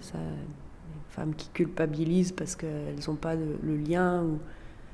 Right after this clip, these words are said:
puis que t'es censé être heureux quand, euh, <laughs> quand t'attends un enfant, quand il arrive, que, waouh, c'est le bonheur. Ouais, il y a du bonheur, <laughs> mais, mais, euh...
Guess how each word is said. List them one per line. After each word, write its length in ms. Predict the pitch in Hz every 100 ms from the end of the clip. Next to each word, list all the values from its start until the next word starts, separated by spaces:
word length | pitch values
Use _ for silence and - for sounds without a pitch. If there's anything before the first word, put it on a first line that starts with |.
| - - - - - - - - - - - - - -
puis 140 | 147
que 120 | -
t'es 160 | 143 165
censé 400 | - 151 - 165
être 240 | 151 147 - -
heureux 600 | 156 151 160 185 170 -
quand, 260 | - - 156
euh, 240 | 160 - 185 175 - - - -
<laughs> 540 | - - - - - -
quand 140 | 160
t'attends 320 | 165 156 156
un 160 | 156 160
enfant, 420 | 156 - 180 180
quand 260 | 175 139 165
il 120 | -
arrive, 460 | 156 165 175 175
que, 100 | 180
waouh, 420 | 151 - 269 240 208
c'est 140 | -
le 60 | 147
bonheur. 440 | 147 170 202 175 147 - - - - - - - - -
Ouais, 220 | 220 190
il 60 | 139
y 40 |
a 60 | 135
du 140 | 151
bonheur, 360 | 151 180 226 - - - 165
<laughs> 280 | 170 143
mais, 200 | 170 160 151
mais, 240 | 151 147
euh... 220 | 143 127